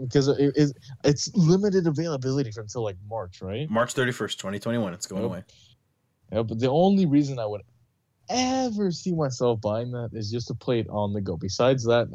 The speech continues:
Speaker 1: I, I have no interest. I can literally just pull up my laptop.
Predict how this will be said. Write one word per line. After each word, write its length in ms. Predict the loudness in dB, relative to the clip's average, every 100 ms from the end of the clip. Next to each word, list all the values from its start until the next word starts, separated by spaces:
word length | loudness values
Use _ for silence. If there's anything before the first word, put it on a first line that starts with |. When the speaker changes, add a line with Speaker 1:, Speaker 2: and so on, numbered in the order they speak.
| -10 -10
Speaker 1:
I, 60 |
I 40 | -6
have 200 | -4 -2
no 440 | -4 0 0 -2
interest. 360 | -8 -12 -12 -8
I 80 | -4
can 220 | -2 2
literally 280 | 4 6 4
just 200 | 0 -2
pull 200 | 4 4
up 60 |
my 80 | 4
laptop. 500 | 2 2 -2 -4 -4